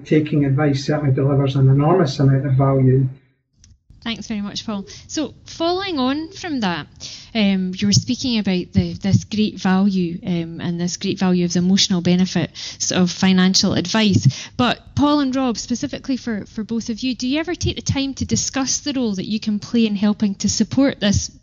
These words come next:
Speaker 2: mental well-being of your clients, or talk about that part of it when you're thinking, uh, when you're speaking to new clients?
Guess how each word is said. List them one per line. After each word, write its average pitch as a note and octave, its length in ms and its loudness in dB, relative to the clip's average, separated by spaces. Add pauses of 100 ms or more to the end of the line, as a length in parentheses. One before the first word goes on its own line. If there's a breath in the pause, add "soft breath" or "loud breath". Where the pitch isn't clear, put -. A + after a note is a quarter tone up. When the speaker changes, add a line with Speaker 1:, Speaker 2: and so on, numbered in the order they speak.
(160)
Speaker 2:
mental G#3 480 4
well-being G3 420 2
of F#3 140 -2
your F#3 80 0
clients, G#3+ 420 0
or F#3 160 2 (380 loud breath)
talk B3+ 200 2
about A3+ 300 2
that A#3 280 2
part B3+ 340 0
of A3+ 120 -4
it F#3+ 220 -2
when G3+ 140 0
you're G3 100 0
thinking, G3+ 540 -2
uh, F#3+ 140 -2
when F#3+ 180 -2
you're F#3+ 80 -2
speaking G#3 340 -6
to G3 140 -6
new G#3+ 180 -2
clients? F3 580 -10